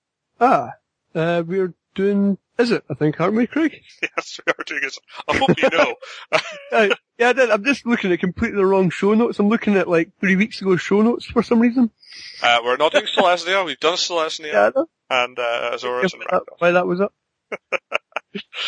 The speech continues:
Speaker 2: Right, so, uh, yes, we're talking about how to draft Izzet. So, um, I believe there's two Izzet decks. I think you think there's a third one.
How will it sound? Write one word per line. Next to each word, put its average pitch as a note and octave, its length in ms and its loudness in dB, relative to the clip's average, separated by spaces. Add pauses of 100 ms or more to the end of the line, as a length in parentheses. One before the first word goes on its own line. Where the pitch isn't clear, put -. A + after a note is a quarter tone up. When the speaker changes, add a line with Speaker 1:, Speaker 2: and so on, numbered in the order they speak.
(400)
Speaker 2:
Right, A#2 240 0
so, D3+ 340 0
uh, C#3 360 2 (140)
yes, C#3 260 -2
we're C3+ 60 -10
talking F3+ 180 -2
about E3+ 100 -4
how D3+ 220 2
to - 140 -10
draft A#2+ 340 2
Izzet. A#2 300 -8
So, C#3 440 0
um, B2+ 460 0 (1000)
I G#3 520 2
believe G3 300 -8
there's E3 180 -6
two G3 180 -6
Izzet C#3+ 180 -6
decks. A#2+ 300 -2
I C3 80 -4
think - 440 -6
you D3+ 120 -8
think D#3 200 -4
there's C#3+ 160 -8
a C3+ 40 -16
third D3 400 2
one. - 240 -8